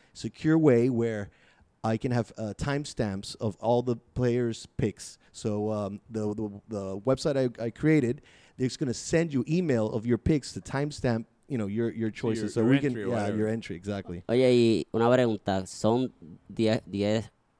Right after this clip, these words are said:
Speaker 3: equipos, se te van a acabar, ¿qué pasa?
Speaker 1: Eh, I, eh, that's the interesting part of it. First of all, if there's a tie,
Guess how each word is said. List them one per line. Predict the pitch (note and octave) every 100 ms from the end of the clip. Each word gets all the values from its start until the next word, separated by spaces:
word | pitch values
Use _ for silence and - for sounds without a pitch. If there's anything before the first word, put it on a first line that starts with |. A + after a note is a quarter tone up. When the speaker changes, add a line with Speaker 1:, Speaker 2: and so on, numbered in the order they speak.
| _
Speaker 3:
equipos, | G#2+ G#2 B2+ B2 F#2+
se | F#2+
te |
van | F#2 F#2
a |
acabar, | G2+ F#2+ G#2+ - -
¿qué | F#2
pasa? | F2 F#2 F#2 D#2+ G#1+ - _ -
Speaker 1:
Eh, | A#2 -
I, | A#2+ B2 A#2+
eh, | A2+ A#2+
that's | C#3+ D#3 -
the | F3+
interesting | D#3+ F3 - C#3
part | - B2 A#2
of | F#2+
it. | F#2+
First | - E3+ -
of |
all, | A2+
if | G#2+
there's | C3+ C3+
a |
tie, | C3 - C#3+ B2+ F2 F#2